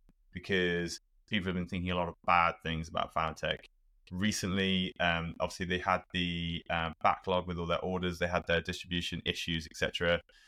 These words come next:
Um, and then they, uh, Thomas Jackemeyer, um, C E O founder of, uh, Fanatec, had, did an interview recently where he kind of explained why there were issues, why they were facing these issues, uh, et cetera, et cetera.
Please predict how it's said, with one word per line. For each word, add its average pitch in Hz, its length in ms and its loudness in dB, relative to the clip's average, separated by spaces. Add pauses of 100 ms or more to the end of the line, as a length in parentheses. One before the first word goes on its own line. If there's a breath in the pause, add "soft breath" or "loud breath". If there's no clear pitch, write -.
(260 soft breath)
Um, 87 380 4
and 95 140 0
then 95 120 2
they, 87 180 0 (200)
uh, 82 360 2
Thomas 98 280 -4
Jackemeyer, 87 640 2 (280)
um, 82 240 0
C 92 200 0
E 87 60 4
O 82 60 2
founder 87 460 2 (100)
of, 85 520 0 (180)
uh, 76 280 -4 (140)
Fanatec, 127 380 4
had, 95 180 -2
did 92 140 -4
an 90 80 -6
interview 98 460 -2
recently 87 600 -4 (480)
where 110 120 2
he 110 80 -4
kind 135 180 6
of 117 60 0
explained 101 840 0 (640)
why 90 840 6
there 87 260 6
were 82 600 2 (420)
issues, 95 560 0
why 90 200 8
they 87 60 2
were 82 100 -2
facing 90 340 2
these 80 100 -4
issues, 82 480 -2
uh, 73 260 -2
et - 120 -6
cetera, 80 260 -2
et 76 60 -10
cetera. 85 320 -2